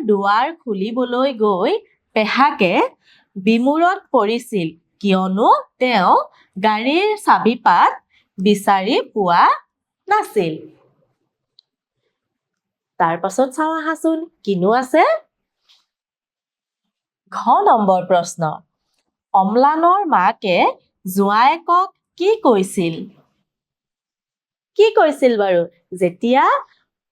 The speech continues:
অম্লানৰ পেহাকে চাবিপাত বিচাৰি পোৱা নাছিল, তেতিয়া মাকে কি কৈছিল? হাঁহি হাঁহি কৈছিল, "জোঁৱাই, চাবিৰ পাত দেখোন তোমাৰ পেটিতেই আছে", নহয়নে? এতিয়া এই প্ৰশ্নৰ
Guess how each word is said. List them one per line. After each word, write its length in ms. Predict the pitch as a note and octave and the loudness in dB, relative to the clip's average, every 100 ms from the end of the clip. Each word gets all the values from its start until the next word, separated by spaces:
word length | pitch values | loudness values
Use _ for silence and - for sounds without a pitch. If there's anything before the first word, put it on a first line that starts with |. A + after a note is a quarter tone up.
| _ | _
অম্লানৰ 520 | - G3 G3+ A3+ C#4+ E4+ | -2 0 2 2 2 2
পেহাকে 560 | A#3+ F3 G3+ B3 G3+ G3+ B4+ - _ - | 0 0 -2 0 2 2 0 -2 _ -4
চাবিপাত 420 | F#3+ F3 B3 F4+ | -2 0 0 0
বিচাৰি 400 | C4+ G3 G#3 G#3+ | 0 0 0 -2
পোৱা 220 | C#4 F4 E4 | 0 0 0
নাছিল, 500 | A3 - G3 G#3 F#4 D#5 - - | 0 0 0 4 4 2 -2 -6
তেতিয়া 380 | F#3+ F#3 G#3 C4+ | -4 0 2 2
মাকে 380 | C#4 F3 F3+ D4 | 0 -2 -2 0
কি 140 | G4+ A4 | 4 4
কৈছিল? 440 | G4 G#3 G3 F3+ E3 _ _ _ | 4 2 0 -8 -8 _ _ _
হাঁহি 280 | G3+ F#3+ A3 | -4 -2 -4
হাঁহি 240 | A#3+ C4+ E4+ | -2 -2 0
কৈছিল, 460 | F#4 G4+ F#4 A#3 F#3 | 0 -2 0 0 0
"জোঁৱাই, 400 | F#3 A3 C4 E4+ G#3 - _ _ | -2 0 2 0 -2 -10 _ _
চাবিৰ 300 | G#3 F3 G3+ G#3 | -2 2 2 2
পাত 140 | B3 | 0
দেখোন 300 | B3 C#4+ F4+ F#4 | 0 0 0 0
তোমাৰ 260 | F4+ F#4 G#4+ | 0 -2 -2
পেটিতেই 600 | G#4+ G#4+ A#4 G#4+ F#4 D4 | -4 0 0 2 2 2
আছে", 320 | A3 - G3 E3 - _ _ - | 2 -2 -4 -4 -8 _ _ -4
নহয়নে? 480 | F#3+ G3+ G3+ A3+ G4 E5+ - _ _ - | -2 0 -2 2 4 2 -2 _ _ -10
এতিয়া 420 | F#3 F#3 F#3+ B3 A4+ A4+ - | -10 -4 2 4 2 0 0
এই 180 | F#3+ F#3 | 2 2
প্ৰশ্নৰ 540 | F#3 G3+ D4+ - F#4 | 2 -2 -2 0 0